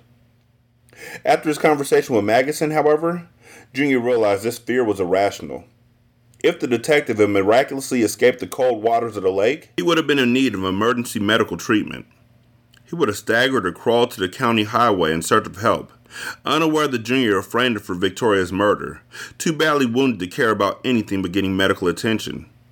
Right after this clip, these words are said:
If vanadium was still missing, he was still dead in his eight-cylinder casket,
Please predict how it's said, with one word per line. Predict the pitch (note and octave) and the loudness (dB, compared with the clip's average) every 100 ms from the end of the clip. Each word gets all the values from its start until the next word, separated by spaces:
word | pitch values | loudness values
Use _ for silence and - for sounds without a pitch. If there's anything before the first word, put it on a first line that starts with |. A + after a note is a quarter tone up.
| _ _ _ _ _ _ _ _ _ _ - | _ _ _ _ _ _ _ _ _ _ -6
If | |
vanadium | F#2+ F#2 G#2 B2+ C3 | -4 0 2 2 2
was | G#2+ | 0
still | G#2+ B2 | 0 0
missing, | A2 B2 C#3 D#3 D#3+ - _ - - | 2 0 0 -4 -6 -8 _ -20 -20
he | _ E3 | _ 0
was | A#2+ | 0
still | - B2+ A2+ | 0 0 2
dead | A2 A#2 | 2 0
in | F#2+ | 0
his | F2+ - | -4 0
eight-cylinder | A2 G#2+ - G#2+ F#2 | 0 0 0 0 0
casket, | E2+ - G2+ F#2 - - | -2 2 2 0 -4 -12